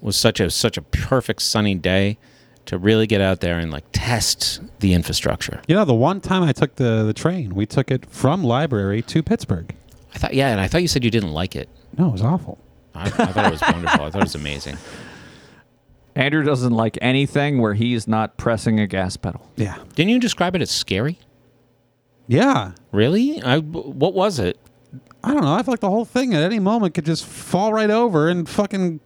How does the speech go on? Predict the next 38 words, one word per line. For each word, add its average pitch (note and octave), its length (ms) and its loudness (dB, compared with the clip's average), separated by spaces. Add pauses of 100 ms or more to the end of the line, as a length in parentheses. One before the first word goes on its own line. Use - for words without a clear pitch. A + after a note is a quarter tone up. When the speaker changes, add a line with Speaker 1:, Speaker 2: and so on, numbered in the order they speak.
Speaker 2:
crumple F#3+ 480 0
like F#3 220 0
a, F#3+ 380 0
like G3 100 -2
a - 40 -2
pop B3 220 0
can. G#2 300 -2 (420)
Speaker 1:
It B2 280 -2
Speaker 3:
Like C3 200 2
Speaker 1:
does F3 100 2
Speaker 3:
a - 20 -2
Speaker 1:
feel F#3 120 2
Speaker 3:
monkey A#3 280 2
Speaker 1:
that, - 80 -2
Speaker 3:
truck. A#2 280 0
Speaker 1:
it A2+ 120 0
does, - 320 0
<laughs> - 40 2
it D#3 160 2
Speaker 3:
It's - 140 -4
gonna F3+ 140 2
Speaker 1:
does F3 100 2
feel - 140 2
Speaker 3:
crumple G3 360 2
like F3+ 180 2
a A3+ 60 4
monkey A#3 320 0
truck. - 320 -2 (280)
Speaker 1:
It A#2+ 120 4
does B2+ 200 2
feel G2 180 0
that F2 160 0
way E2+ 100 0
a E2+ 60 0
little E2 200 0
bit, E2+ 220 -2
yeah. F2 180 -4 (300)
Yeah. F2+ 220 -10